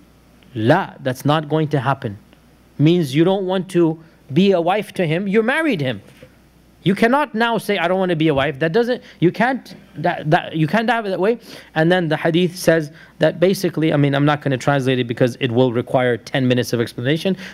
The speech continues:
but the gist of it is, until you consummate the marriage, then there's a legitimate talaq,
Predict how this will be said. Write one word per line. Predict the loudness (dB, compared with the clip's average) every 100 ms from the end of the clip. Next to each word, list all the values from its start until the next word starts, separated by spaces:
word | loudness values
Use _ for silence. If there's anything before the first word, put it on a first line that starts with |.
| -2
but | 0 2
the | -2
gist | 0 0 0 0 -2
of | 0
it | -2 0
is, | 0 0 -4 -18 -20 -20 -20 _ 0
until | 0 0 2 4
you | 4 0
consummate | -2 0 2 2 2 2 2 0 0
the | 2
marriage, | 2 2 -2 -6 -12 -14 -16 _ _ _ _ -20 -20 -20 -10
then | 0 2 4 4
there's | 2 0
a | -2
legitimate | 0 2 2 2 0 -2
talaq, | -2 0 -2 -4